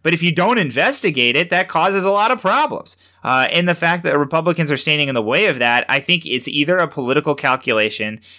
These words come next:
that it looks worse for them to have this talked about more than to clear their name about, of the names of people who may or may not have, like, opened the door for some of these people. Um, but yeah, I think that that's, that, that's the thing. They al-,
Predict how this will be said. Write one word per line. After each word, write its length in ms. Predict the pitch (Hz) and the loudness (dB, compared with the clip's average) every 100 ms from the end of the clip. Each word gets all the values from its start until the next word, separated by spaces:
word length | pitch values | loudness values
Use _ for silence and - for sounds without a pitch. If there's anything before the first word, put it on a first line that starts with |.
| _ | _
that 400 | 120 117 107 104 - | -2 2 2 0 -2
it 220 | 127 - | -2 -2
looks 320 | 123 131 - | -2 -2 0
worse 220 | 135 139 | 0 0
for 140 | - 135 | 0 0
them 440 | 120 123 123 120 _ - _ - | 2 2 0 -6 _ -20 _ -4
to 340 | 131 120 90 | 0 0 -2
have 240 | - 139 135 | -4 -2 0
this 140 | 127 | 0
talked 240 | - 135 127 | 0 -2 0
about 240 | 117 90 | 0 0
more 340 | 107 107 104 | 0 0 0
than 140 | 104 110 | -2 -4
to 100 | 113 | -6
clear 360 | - 135 127 120 | -8 -4 -2 0
their 140 | 110 | -2
name 500 | 107 123 160 226 226 _ _ - | -2 0 0 -2 -8 _ _ -2
about, 420 | 127 127 127 113 | -2 0 0 0
of 180 | 143 131 | -2 0
the 100 | 139 | 0
names 280 | 135 131 | 0 -2
of 80 | 131 | -6
people 260 | 139 131 120 | -6 -6 -6
who 120 | 131 | -4
may 200 | 127 131 | 0 0
or 80 | 123 | 2
may 120 | 123 | 0
not 200 | 120 120 | 2 2
have, 140 | 113 | 0
like, 160 | 110 110 | -2 -2
opened 260 | 110 113 117 | -4 -4 -4
the 40 | |
door 380 | 101 131 135 123 | -2 2 2 2
for 140 | 117 | -2
some 180 | 107 120 | -4 -4
of 60 | 110 | -4
these 200 | 107 101 | -6 -4
people. 460 | 107 87 107 110 _ _ _ | -6 -2 0 0 _ _ _
Um, 400 | - 117 117 107 | 0 2 0 -2
but 260 | 127 147 160 | -2 0 0
yeah, 320 | 143 190 185 | 0 2 2
I 140 | 113 113 | 2 0
think 200 | 143 131 | -2 -4
that 80 | 127 | -2
that's, 220 | 127 - | -2 -2
that, 300 | - 127 92 | -4 -4 0
that's 220 | 127 131 | -2 0
the 120 | 135 | -2
thing. 300 | 117 160 170 | -2 0 0
They 180 | 123 127 | 0 0
al-, 400 | 131 165 160 | 2 2 0